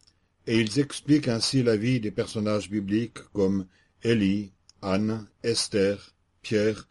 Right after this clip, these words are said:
Jean. Ils confondent vocation et bénédiction. L'Écriture affirme que nous sommes de la même nature que tous les hommes et femmes de foi qui nous ont précédés. Jacques,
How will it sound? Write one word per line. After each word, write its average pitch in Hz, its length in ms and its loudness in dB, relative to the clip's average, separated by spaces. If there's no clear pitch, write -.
Jean. 87 380 -4
Ils 107 140 -6
confondent 135 520 2
vocation 113 760 -2
et 98 80 -6
bénédiction. 98 800 -4
L'Écriture 127 480 2
affirme 127 400 2
que 110 120 -2
nous 104 140 0
sommes 120 280 0
de 101 80 0
la 92 120 2
même 120 220 2
nature 117 420 -2
que 104 100 -6
tous 139 160 0
les 98 240 2
hommes 101 220 2
et 95 80 -6
femmes 107 480 -2
de 87 160 -6
foi 107 440 -4
qui 117 120 -4
nous 113 200 -2
ont 117 100 2
précédés. 101 600 0
Jacques, 110 560 -2